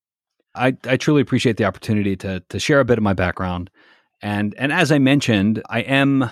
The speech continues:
a member of the recovery community. And if you're curious about that recovery community, you may be interested in one of the other podcasts I do. It's called the Daily Reflection Podcast, and it's available on Apple Podcasts, Spotify,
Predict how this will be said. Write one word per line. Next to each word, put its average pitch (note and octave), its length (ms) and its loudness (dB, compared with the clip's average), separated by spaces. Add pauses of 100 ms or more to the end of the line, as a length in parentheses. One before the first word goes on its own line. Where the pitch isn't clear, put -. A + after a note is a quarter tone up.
(180)
a A#2 60 -4
member A2+ 320 0
of G#2+ 220 2
the G2+ 100 0
recovery G#2 480 0
community. F2+ 580 0 (340)
And G2+ 180 -4
if F#2+ 160 -6
you're G2 300 -2
curious G2+ 720 0 (140)
about F#2+ 280 0
that F2+ 180 -2
recovery E2+ 380 -6
community, F#2+ 540 -2 (340)
you A2+ 140 2
may E3 180 4
be E3 180 0
interested A#2 460 -2
in A2+ 180 2
one G#2+ 160 2
of G2+ 80 -2
the A2 120 2
other G#2 160 2
podcasts F2+ 560 -4
I F#2 120 0
do. E2 320 -6 (500)
It's - 140 -4
called C3+ 380 0 (140)
the A#2 80 4
Daily E3+ 420 2
Reflection C3+ 540 0
Podcast, F#2 760 -2
and G#2+ 220 0
it's A2 160 -2
available G#2 520 2
on F#2 400 0 (280)
Apple C#3 240 0
Podcasts, G2+ 640 -2
Spotify, F#2+ 680 0